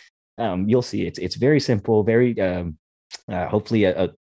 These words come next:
a process that can get you going. For me, it'll be ten tips that I do in ten days. And so it'll be the, I don't know if this is official, we can even do this with the right use, but it's like our A to Z challenge, right? Ten days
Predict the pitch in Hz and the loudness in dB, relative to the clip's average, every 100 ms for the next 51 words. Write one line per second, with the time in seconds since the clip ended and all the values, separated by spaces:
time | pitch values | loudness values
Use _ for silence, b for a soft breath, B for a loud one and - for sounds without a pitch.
0 | - 101 107 107 113 101 92 101 - 82 | -12 0 0 0 -2 -4 -2 -4 -4 -4
1 | 80 104 135 107 104 120 101 90 92 101 | 0 0 0 2 2 4 2 0 -2 -2
2 | 107 113 - - - 87 85 87 95 90 | 0 0 -2 -4 -6 -4 -2 0 0 0
3 | 76 107 101 85 78 123 143 - _ _ | -4 -2 0 0 2 0 -2 -8 _ _
4 | B B - 90 82 92 87 92 92 87 | B B -6 -4 0 2 2 2 0 0
5 | 85 73 - - 107 127 131 113 101 87 | 0 -4 -8 -6 0 2 4 2 -2 -2
6 | 104 92 92 98 87 80 95 85 - 90 | -2 -2 -2 0 -2 0 -2 -2 -8 -14
7 | 87 92 135 98 135 104 - - 101 110 | -12 -8 -6 -6 -2 -4 -2 -2 2 4
8 | 104 92 92 90 76 78 90 90 B B | 4 4 0 -2 -4 -6 -6 -6 B B
9 | B _ - 156 160 127 120 113 110 | B _ 0 4 6 6 6 4 0